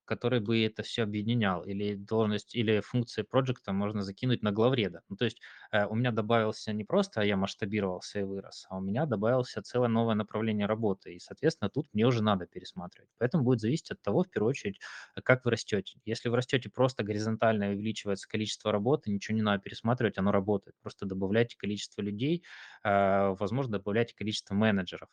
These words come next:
и, э, менеджеров на стороне клиента. Если вы, э, структурно растёте, у вас нарастают какие-то новые предложения, новые продукты, тут уже, конечно, да, надо пересматривать с каждым новым продуктом,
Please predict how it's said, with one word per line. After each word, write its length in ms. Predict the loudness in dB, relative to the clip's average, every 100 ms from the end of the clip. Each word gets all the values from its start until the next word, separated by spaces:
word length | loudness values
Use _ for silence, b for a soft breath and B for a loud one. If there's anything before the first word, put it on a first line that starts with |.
| -6
и, 260 | -2 0 0
э, 300 | -2 -6 -12
менеджеров 720 | -14 -2 2 4 4 0 -2
на 60 | -6
стороне 320 | -2 0 0
клиента. 360 | -2 -8 -10 _ -8
Если 340 | -6 -4 -4
вы, 320 | 0 2 2 B B B 2
э, 320 | 4 4 2
структурно 640 | -2 -8 -8 -4 0 2
растёте, 640 | 0 -2 -2 0 -2 -6 -6
у 60 |
вас 300 | -2 -4 -4
нарастают 520 | -2 0 0 0 -2 -2
какие-то 340 | -10 -10 -4
новые 280 | -2 -2 -4
предложения, 580 | -6 -4 0 4 4 2
новые 260 | 2 0 -2
продукты, 560 | -4 -4 -4 -6 -10 -4
тут 180 | -4 -2
уже, 180 | -2 -2
конечно, 360 | -4 -6 -6
да, 120 | -4 -2
надо 220 | -2 -6
пересматривать 520 | -10 -2 0 2 0
с 40 |
каждым 320 | 0 0 0 0
новым 240 | 0 -2
продуктом, 560 | -6 -6 -6 -2 -4